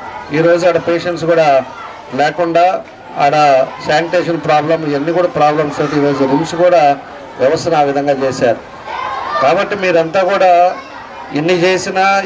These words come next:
ఈ ప్రభుత్వం పట్టించుకోదు, ఎవరు రారు. వచ్చేది రెండు నెలల్లో మన తెలుగుదేశం పార్టీ అధికారంలోకి వస్తుంది. ఈ జగన్ రెడ్డి ఎన్ని కట్టెలు పెట్టుకున్నా, అవినీతి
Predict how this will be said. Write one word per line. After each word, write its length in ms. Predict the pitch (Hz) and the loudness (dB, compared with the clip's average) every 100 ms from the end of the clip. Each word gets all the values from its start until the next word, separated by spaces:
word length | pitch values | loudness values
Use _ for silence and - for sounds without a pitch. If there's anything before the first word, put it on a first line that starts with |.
| 165 | -2
ఈ 40 | 160 | 0
ప్రభుత్వం 380 | 160 180 190 180 | 0 0 -2 0
పట్టించుకోదు, 540 | 175 170 165 175 180 190 180 | -2 -2 -6 0 0 2 0
ఎవరు 180 | 156 170 170 | 2 2 4
రారు. 260 | 156 151 131 110 - - - 147 | 2 2 -2 -6 -14 -18 -6 -4
వచ్చేది 380 | 156 185 180 175 | 0 2 4 2
రెండు 160 | 165 165 165 | 2 0 0
నెలల్లో 240 | 170 180 170 | 0 0 0
మన 100 | 156 | -2
తెలుగుదేశం 460 | 151 156 160 147 156 147 | -2 0 0 0 0 0
పార్టీ 180 | 147 156 | 2 2
అధికారంలోకి 520 | 147 156 156 151 143 139 | 0 0 0 0 0 -2
వస్తుంది. 340 | 131 151 131 110 - - - - - | -4 -6 -6 -8 -10 -14 -12 -8 -2
ఈ 40 | 151 143 | 0 2
జగన్ 300 | 156 175 175 | 2 2 2
రెడ్డి 200 | 180 170 165 | 0 2 0
ఎన్ని 160 | 165 180 170 | 0 -2 -2
కట్టెలు 280 | 165 185 175 | -2 0 2
పెట్టుకున్నా, 460 | 170 165 165 160 165 185 - - - - - - | 0 0 -4 0 0 0 -6 -16 -16 -16 -6 -2
అవినీతి 360 | 147 190 185 | -2 -2 -4